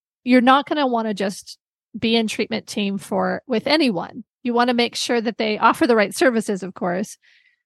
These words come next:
but for most of us, that they're trauma informed or are willing to become trauma informed with, uh, some additional training from you, that there's an appropriate cultural humility or a willingness to, to learn more about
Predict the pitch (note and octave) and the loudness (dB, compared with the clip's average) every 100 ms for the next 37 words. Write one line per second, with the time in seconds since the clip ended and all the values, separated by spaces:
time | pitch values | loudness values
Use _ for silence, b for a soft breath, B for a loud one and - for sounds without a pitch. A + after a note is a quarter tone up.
0 | _ _ A#3+ A3+ G#3+ _ C4 A#3+ B3+ D#4 | _ _ 4 6 2 _ 2 4 2 2
1 | - G#3+ A3+ B3 - B3+ C4+ - A#3 B3 | 0 0 -2 -2 -4 -2 -2 0 0 0
2 | C4+ B3+ - B3+ D#4 G3+ F#3 - A3 A3 | 0 -2 0 2 2 0 -4 -4 -2 0
3 | G#3 G#3+ A#3 D#4 C4 - G#3 F#3+ F#3+ F#3+ | 2 4 4 4 0 -4 -6 -4 -4 -2
4 | G3 F#3+ F#3 F#3+ F#3+ F3+ F3 F#3 G#3 G3 | 0 2 2 0 -2 -2 -2 -2 0 -2
5 | - - G#3 F#3+ - G3+ F#3+ G3 G3+ - | -4 -2 0 2 0 0 0 0 -2 0
6 | G3+ F#3 F3+ F#3+ - - G#3 F#3+ - F#3+ | 2 2 2 -2 -2 2 4 2 0 0
7 | F3 F3 - A3+ b b b _ A#3 G3+ | -2 -4 -8 -12 b b b _ -4 2
8 | A3 G#3+ A3 A#3+ G#3+ - A3+ A#3 A#3 A#3 | 4 4 4 2 -2 0 -2 2 2 2
9 | - _ - - - C#4 B3+ C#4 A#3 C4 | -2 _ -2 -2 2 2 4 2 2 2
10 | D#4 G#3 F3+ F#3 G3 G3 G3+ G#3+ G#3+ G#3 | 2 2 2 0 0 0 2 2 4 4
11 | G#3 - - A#3 G#3+ G#3 G#3 - A3+ G3+ | 2 -2 -4 0 2 0 -2 -6 -4 2
12 | G#3+ B3+ A#3 F#3+ F#3+ G3 G3 A3 G#3 G#3 | 4 4 2 0 -2 0 2 2 2 0
13 | A3 G3+ G3 F#3 F#3 - - | -2 0 0 0 -4 -8 -14